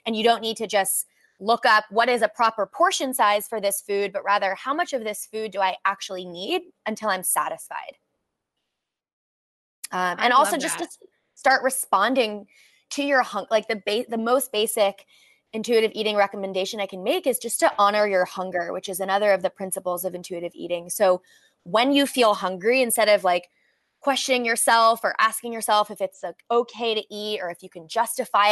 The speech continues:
Speaker 1: it in some way, like, what if you just gave yourself permission to eat and then you just moved on with your day? And what would that change for you?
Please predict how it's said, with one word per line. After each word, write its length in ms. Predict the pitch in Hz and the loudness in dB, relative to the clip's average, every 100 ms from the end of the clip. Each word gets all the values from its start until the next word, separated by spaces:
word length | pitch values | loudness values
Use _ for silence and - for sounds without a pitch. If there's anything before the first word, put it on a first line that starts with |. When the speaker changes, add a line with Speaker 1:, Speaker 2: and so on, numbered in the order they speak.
| 214 | 6
Speaker 1:
it 80 | |
in 80 | 202 | 4
some 200 | - 208 | -2 -2
way, 400 | 202 196 196 196 - _ _ _ - | 2 2 2 -2 -12 _ _ _ -6
like, 120 | 233 | -6
what 280 | 185 220 240 | 0 2 4
if 140 | 285 | 2
you 100 | 330 | -2
just 220 | 339 294 | -2 -2
gave 180 | 202 196 | -2 0
yourself 340 | 202 190 185 - | 2 2 2 0
permission 380 | 202 185 202 185 | -4 -4 -4 -10
to 120 | 175 | -12
eat 240 | 190 262 381 | -4 -2 0
and 120 | 214 | 0
then 120 | 202 | 0
you 140 | 202 190 | -2 -6
just 200 | 190 190 | -8 -6
moved 260 | 196 180 | -4 -2
on 180 | 180 170 | -2 -4
with 140 | 165 - | -6 -14
your 120 | 156 | -8
day? 340 | 135 117 - - | -4 -4 -4 -4
And 200 | 196 185 | -4 2
what 160 | 214 | 2
would 120 | 226 202 | 2 4
that 200 | 180 - | 2 2
change 480 | - 147 104 - - | -6 -10 -10 -14 -10
for 120 | 170 | -10
you? 120 | 110 | -10